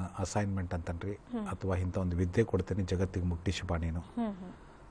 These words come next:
Speaker 1: ಆಮೇಲೆ ನೀನು ಒಬ್ನೇ ಹೋಗ್ಲಿಕ್ಕೆ ಸಾಧ್ಯ ಇಲ್ಲ, ನಿನ್ ಜೊತೆ ಸಾಕಷ್ಟು ಜನ ಕರ್ಕೊಂಡು ಹೋಗ್ಬೇಕು.
Speaker 2: ಓಕೆ.
Speaker 1: ಆ ಒಂದು ಏನು ಒಂದು ಆಜ್ಞೆ ಇದೆ, ಆ ಆಜ್ಞೆನ ನಾನು ಪ್ರಾಮಾಣಿಕವಾಗಿ ಪಾಲಿಸ್ತಾ ಇದ್ದೇನೆ ಅಂತ ಅನ್ನೋದು.
Speaker 2: ಹ್ಮ್, ಹ್ಮ್.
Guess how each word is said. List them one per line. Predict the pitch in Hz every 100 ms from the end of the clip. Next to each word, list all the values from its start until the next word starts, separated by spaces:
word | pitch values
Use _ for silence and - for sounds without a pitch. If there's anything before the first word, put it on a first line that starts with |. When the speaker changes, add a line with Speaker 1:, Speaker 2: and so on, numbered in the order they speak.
| - - -
Speaker 1:
ಆಮೇಲೆ | 101 104 101
ನೀನು | 104 117 110
ಒಬ್ನೇ | 92 101
ಹೋಗ್ಲಿಕ್ಕೆ | 92 92 95 -
ಸಾಧ್ಯ | 95 92 85
ಇಲ್ಲ, | 92
ನಿನ್ | 98 92
ಜೊತೆ | 90 85
ಸಾಕಷ್ಟು | 98 87 - - -
ಜನ | 87 87
ಕರ್ಕೊಂಡು | 87 85 78 82
ಹೋಗ್ಬೇಕು. | 85 80 - 95
Speaker 2:
ಓಕೆ. | - - 208 - - -
Speaker 1:
ಆ | - 90
ಒಂದು | 92 92 92
ಏನು | 90 110 127 120
ಒಂದು | 101 92
ಆಜ್ಞೆ | 90 101 98 101
ಇದೆ, | 92
ಆ | 104 92 90
ಆಜ್ಞೆನ | 85 95 98
ನಾನು | 92 87 87
ಪ್ರಾಮಾಣಿಕವಾಗಿ | - 87 95 104 101 95 90
ಪಾಲಿಸ್ತಾ | - 87 87 -
ಇದ್ದೇನೆ | 85 85 82
ಅಂತ | 80
ಅನ್ನೋದು. | 78 80
Speaker 2:
ಹ್ಮ್, | -
ಹ್ಮ್. | 196 185